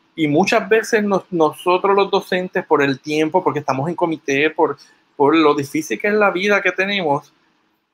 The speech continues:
no aprovechamos esos talleres y ahora de golpe, de manera abrupta, pues estamos obligados a empezar a dar la, y continuar la educación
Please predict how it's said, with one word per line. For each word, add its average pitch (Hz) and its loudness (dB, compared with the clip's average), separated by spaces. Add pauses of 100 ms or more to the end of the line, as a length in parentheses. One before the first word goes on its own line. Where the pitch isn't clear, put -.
(120)
no 196 0
aprovechamos 175 0
esos 180 -6
talleres 185 0
y 151 0
ahora 160 2
de 143 -4
golpe, 170 -2
de 135 -2
manera 123 -2
abrupta, 190 -4 (440)
pues 139 -4
estamos 139 -8
obligados 160 0 (220)
a 151 -2
empezar 165 -2 (140)
a 131 0
dar 202 0 (340)
la, 175 0
y 156 -8
continuar 143 -2
la 220 0
educación 220 -6